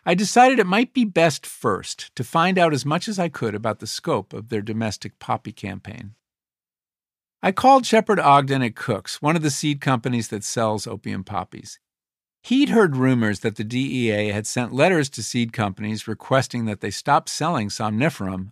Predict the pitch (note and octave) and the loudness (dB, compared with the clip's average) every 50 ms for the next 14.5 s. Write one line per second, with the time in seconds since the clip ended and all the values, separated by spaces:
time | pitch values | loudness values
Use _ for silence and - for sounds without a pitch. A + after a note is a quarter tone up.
0 | - - D#3 E3+ D#3 D#3 F#3+ G3 F#3 F#3+ B3 C#4 D4+ C#4 A3+ - F3 - - G#3 | -2 2 4 4 4 4 2 0 2 2 0 0 -2 -4 -6 -6 -8 -6 -4 -4
1 | G3+ G3 E3+ D#3 C#3+ C3+ A#2+ B2+ C#3 C3+ - - - G#3 - - - _ _ _ | -4 -4 -2 -2 -2 -2 -2 -2 -2 -4 -6 -6 -6 -6 -6 -6 -8 _ _ _
2 | _ _ _ - - - - - - - - - D#3+ D#3+ A3 C4+ B3+ A#3 G#3 F#3+ | _ _ _ -20 -20 -20 -20 -20 -20 -18 -2 2 4 6 6 6 4 2 2 4
3 | E3+ D#3 D#3 D#3 D3+ D3 C#3+ C#3 C3+ C3 B2+ B2+ A#2+ B2 A#2+ B2 B2 B2 A#2+ A#2+ | 4 4 4 6 6 6 6 6 4 4 2 0 0 0 0 2 4 4 4 4
4 | A#2+ A#2 A2+ A2+ A#2 B2+ C3 A2 F#2+ F#2+ G2 - _ _ _ _ _ _ - B2 | 4 2 0 0 -2 -2 -2 -4 -6 -8 -14 -18 _ _ _ _ _ _ -6 -4
5 | B2 - C3+ - - - D#3+ D#3 D#3 D#3 E3+ F3+ F3+ F3 - - - C3+ B2 A2+ | -4 -4 -6 -4 -2 0 4 6 6 6 4 4 0 -4 -6 -4 -2 0 2 2
6 | A2 A2+ A#2+ A2+ G#2 - - - B2 A2 - - G2+ - A#2 A#2+ A#2+ C3 D3 D3 | 0 0 -4 -8 -10 -8 -4 -2 -2 -2 -2 -4 -8 -6 -4 -4 -2 -2 -2 -2
7 | A#2+ F#2+ G2+ G2+ F#2+ - _ _ _ _ _ _ _ _ _ _ _ _ - C#3+ | -4 -4 -6 -10 -16 -18 _ _ _ _ _ _ _ _ _ _ _ _ -2 2
8 | - - G#3+ A#3+ A#3+ A3+ C3+ A#2 A2+ G#2+ A#2 C3+ C3 B2 A#2 B2+ B2 A#2+ A#2 - | 4 6 8 8 6 6 6 6 4 4 2 0 0 0 2 0 0 0 0 -2
9 | - F3 - - - - - - _ _ _ _ _ _ _ _ _ _ _ _ | -2 -4 -4 -4 -8 -14 -18 -20 _ _ _ _ _ _ _ _ _ _ _ _
10 | - G#3 G#3 - - A3 F3+ D3 G3+ A3 A#3+ - - C4 A#3 G#3 E3 D3 - - | -2 -2 0 0 0 0 0 4 4 4 4 2 0 0 2 2 2 2 0 0
11 | - F3+ E3 - - D3 C3+ - C3 B2+ A2 - - F3 F#3 G#3 - - F#3 D#3+ | 0 0 0 -2 -2 -6 -4 -2 -2 -4 -4 -4 -4 -4 -4 -4 -4 -4 -4 -2
12 | C#3+ C3+ C3 B2+ - D3 C#3 B2+ A2+ F#2+ - - - - C3+ C#3 C#3 - D3 C3 | 0 0 -2 -2 -4 -6 -6 -6 -6 -6 -8 -8 -6 -4 -4 -4 -4 -4 -6 -6
13 | - C3 A#2 - - - C#3+ - - - - - C3 B2+ B2+ C3 A#2+ A2 F#2 F2+ | -6 -8 -8 -8 -8 -10 -10 -10 -10 -12 -8 0 2 4 4 4 2 0 -2 -6
14 | F2+ G2+ - - - E2+ - - - | -8 -8 -8 -10 -12 -14 -14 -16 -18